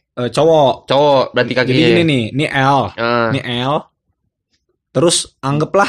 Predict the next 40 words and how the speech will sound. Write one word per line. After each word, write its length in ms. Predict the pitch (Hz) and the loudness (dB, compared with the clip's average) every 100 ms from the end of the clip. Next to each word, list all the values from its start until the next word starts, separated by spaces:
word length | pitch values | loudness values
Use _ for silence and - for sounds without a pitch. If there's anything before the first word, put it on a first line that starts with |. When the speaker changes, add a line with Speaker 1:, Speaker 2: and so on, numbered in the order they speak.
| - | -4
Speaker 1:
sebuah 320 | - 147 147 | -6 0 2
persegi. 560 | 156 147 139 120 143 - _ _ _ _ | 0 -2 -4 -2 -4 -6 _ _ _ _
Berarti 260 | - 127 156 | -4 -2 0
kan 120 | 185 | 0
ada 140 | 170 | 0
titik 260 | 156 143 135 | -2 -6 -4
satu 220 | 151 147 | -4 0
lagi 320 | 120 113 135 | -2 0 -2
tuh. 180 | 147 113 - | 0 -2 0
Speaker 2:
Oh, 180 | 123 | 2
iya, 380 | 123 120 113 107 | 4 4 4 2
iya. 20 | |
Speaker 1:
Di 80 | 107 | 0
sini 80 | 110 | 0
Speaker 2:
Berat-, 160 | 127 143 | 0 0
Speaker 1:
nih. 180 | 135 110 | -2 0
Speaker 2:
ah, 300 | 127 127 120 113 | 2 2 2 2
oke, 100 | 110 | 2
Speaker 1:
Ini 140 | 165 | 2
Speaker 2:
oke. 80 | 196 | 2
Speaker 1:
tenda 280 | 170 156 143 | 0 0 0
gua. 280 | 139 170 147 127 - _ _ _ _ _ _ _ _ | 0 2 2 -2 -8 _ _ _ _ _ _ _ _
Tapi 180 | 135 123 127 | -10 -4 0
Speaker 2:
Berarti 240 | 139 220 | 2 4
Speaker 1:
agak, 140 | 170 147 | 2 2
agak 180 | 147 | 0
di 80 | 151 | 2
sini 160 | 226 220 | 2 2
sebenarnya 260 | 180 196 185 | 2 2 2
tenda 200 | 175 175 | 2 2
gua. 180 | 160 139 - | 4 2 0
Speaker 2:
Berarti 260 | 147 156 240 | 0 2 2
enggak, 220 | 208 202 175 | 4 4 2
intinya, 360 | 156 165 220 208 | 2 2 2 0
eh, 480 | - - 151 143 139 | -2 -2 0 2 2
apa? 180 | 143 190 190 _ _ _ | 0 -2 -4 _ _ _
Tenda 320 | - 151 147 147 | -4 -2 0 2
yang 180 | 151 143 | 2 0
dibikin 360 | 135 139 151 | -2 0 0
itu 180 | 156 208 | 0 0